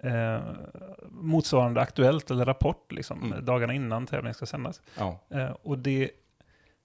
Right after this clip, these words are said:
Speaker 1: händer ju inte i Sverige. Hade det gjort det så hade ju fler fått upp ögonen för det, och inte minst barn då kanske.
Speaker 2: Ja.
Speaker 1: Eh, det, jag har ju stött på också ungar i Sverige som spelar, som sagt, inte alls lika frekvent då som du, förmodar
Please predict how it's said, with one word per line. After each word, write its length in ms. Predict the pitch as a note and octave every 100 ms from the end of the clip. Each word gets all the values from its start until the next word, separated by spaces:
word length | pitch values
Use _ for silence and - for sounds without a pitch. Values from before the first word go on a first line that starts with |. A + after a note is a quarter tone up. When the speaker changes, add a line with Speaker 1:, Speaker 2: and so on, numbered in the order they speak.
| _ _ -
Speaker 1:
händer 400 | D3 E3+ C3 C#3+
ju 240 | E3+ F3+
inte 240 | G3 E3 A#2
i 40 |
Sverige. 320 | - D#2+ C#2
Hade 240 | - C#3+ C3+
det 100 | D3
gjort 280 | F3+ - -
det 120 | A2
så 140 | -
hade 220 | B2+ B2
ju 120 | B2+ C3
fler 320 | - C3 A#2
fått 260 | - -
upp 160 | B2 -
ögonen 240 | A#2 C#3
för 200 | - C3
det, 120 | A#2 A#2+
och 120 | A2+
inte 220 | A#2+ -
minst 240 | B2+ F#3+ -
barn 300 | - D2+ D2
då 120 | -
kanske. 300 | - - - - -
Speaker 2:
Ja. 220 | A2 F#2 -
Speaker 1:
Eh, 240 | A#2+ A2+ - - -
det, 180 | D3 C#3+ A2+ -
jag 180 | D3+
har 120 | C#3 E3
ju 60 |
stött 200 | - F3
på 220 | - B2+
också 220 | A#2+ - -
ungar 400 | C#3 A#2 A2+ A#2+
i 60 |
Sverige 360 | - A#2+ A#2 E3+
som 120 | G3
spelar, 400 | - D#3+ A2+ - - - - _ _ _ -
som 140 | - C#3
sagt, 160 | -
inte 200 | - A#2+
alls 220 | C#3 E3+ F3
lika 160 | C#3+
frekvent 400 | C3 C3 D#3+ E3
då 80 | A#2
som 140 | B2
du, 160 | B2 D3
förmodar 400 | - C3 A#2